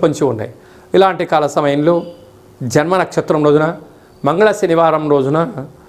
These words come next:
ప్రభుత్వ అధికారులతో చాలా జాగ్రత్తగా ఉండాలి.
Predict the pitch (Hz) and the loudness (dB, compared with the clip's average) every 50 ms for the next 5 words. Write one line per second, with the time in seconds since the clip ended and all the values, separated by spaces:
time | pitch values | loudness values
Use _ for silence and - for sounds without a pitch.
0 | - - - - 175 190 190 214 214 - 202 185 170 160 170 156 147 139 127 - | -20 -16 -6 -2 0 0 2 0 0 2 2 2 2 2 2 2 2 0 0 0
1 | 143 123 113 - - - - - 143 127 117 110 113 107 101 113 104 - - 101 | -2 -2 -2 -4 -10 -10 -4 -2 -2 -2 0 0 -2 -2 -2 -4 -6 -6 -6 -4
2 | 101 95 92 92 95 101 | -4 -4 -4 -6 -10 -14